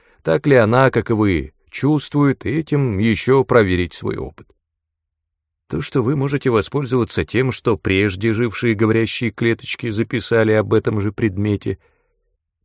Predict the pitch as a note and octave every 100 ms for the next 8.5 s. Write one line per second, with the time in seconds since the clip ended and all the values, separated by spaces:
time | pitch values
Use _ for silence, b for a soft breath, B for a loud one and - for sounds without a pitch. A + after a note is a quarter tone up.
0 | - D#2+ D#3+ - B2+ C#3 - D3+ - -
1 | B2+ C3 A#2+ G#2 A2+ B2 B2 A2+ A#2 A#2
2 | A2+ G#2 A#2 - - B2 A#2+ - F2+ F2
3 | A#2 A#2 - A2+ E2+ - - B2 A2 G#2
4 | E2+ - D#2+ A2+ G#2+ - G#2+ G2 F#2 A2
5 | G#2 A2 - F#2+ - A2 A2 G2+ - G#2+
6 | G#2 G#2+ - G2+ F#2+ D#2+ E2 G2+ G2 F2+
7 | - F2 - F2+ F2+ - E2 D2 D2+ D#2
8 | B2 C3 B2+ B2+